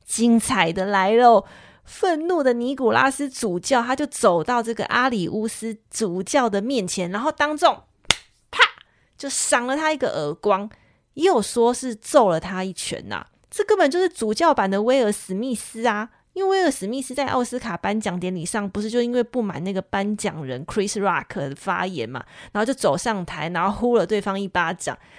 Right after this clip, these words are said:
然后之后美国演艺学院就禁止威尔史密斯参加之后奥斯卡颁奖典礼十年。尼古拉斯主教不是也是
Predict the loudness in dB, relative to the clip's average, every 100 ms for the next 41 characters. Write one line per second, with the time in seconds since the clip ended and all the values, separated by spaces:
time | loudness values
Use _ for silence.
0 | -12 -6 -2 -2 -2 -4 -2 2 2 0
1 | -4 -2 -2 -2 -4 -6 -4 -2 -2 -2
2 | -4 -4 -4 -4 -6 -6 0 2 2 -2
3 | -8 -8 -6 -8 -4 -4 -2 -2 -2 -4
4 | -2 0 2 4 2 -2 -4 -8 -6 -4
5 | -4 -4 -6 -8 -10 -10 -8 -6 -6 -6
6 | -8 -8 -8 -10 -12 -20 _ _ _ _
7 | -4 -2 0 0 2 0 -2 -6 -6 -6
8 | -2 0 0 -2 0 0 -2